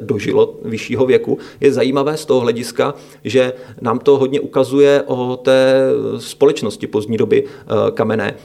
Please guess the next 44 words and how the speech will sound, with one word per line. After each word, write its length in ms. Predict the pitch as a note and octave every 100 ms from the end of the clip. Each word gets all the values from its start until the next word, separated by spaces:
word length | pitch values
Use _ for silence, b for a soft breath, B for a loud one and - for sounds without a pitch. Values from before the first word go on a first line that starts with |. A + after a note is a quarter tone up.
| -
že 100 | A#2
tam 100 | B2+
evidentně 380 | C3+ B2+ B2 C3+
ten 100 | C#3+
společenský 480 | C#3+ B2 C3 D3+ -
statut 340 | - - D3
mohl 180 | B2+ A#2
být 160 | C3+ C#3
dědičný, 520 | C3 C3+ - - - b b -
což, 340 | C3 - -
mm, 840 | - - C3+ C3 B2+ C3+ A#2+ - -
my 220 | - C3
to 120 | C3 D3+
pokládáme 520 | C3+ C3+ C#3 C3+ C#3+
třeba 200 | - D3+
za 80 | A#2
samozřejmost 960 | A#2+ A#2 G#2 A2+ A#2+ A#2 A#2 C3 -
v 140 | C3+ A2+
některých 400 | G#2 A2+ B2+ -
pozdějších 480 | A2 A#2 A#2 -
obdobích, 420 | - - A2 C3+ -
ale 120 | B2+
v 80 | -
tom, 300 | C3 C3+ C3+
v 80 | -
té 100 | C3+
době 180 | C3+
kamenné 280 | C#3+ C3+ C3+
to 120 | C3+
není 180 | C#3+ D3+
úplně, 300 | B2+ - A#2
eh, 140 | A2+ G#2+ A2+ A2
zřejmé. 380 | A2 A2 A2 G#2+
Zatím 220 | A2 A#2+
tu 120 | A#2+ A2+
evidenci 320 | A#2 A#2 C#3
úplně 220 | C3+ C3
nemáme, 340 | C3 D#3 C3
jestli 220 | G#2+ - A2+
ten 100 | A2
společenský 480 | - - A#2 -
statut 340 | A#2+ - B2 -
se 100 | B2+
dědil 380 | A2+ - A#2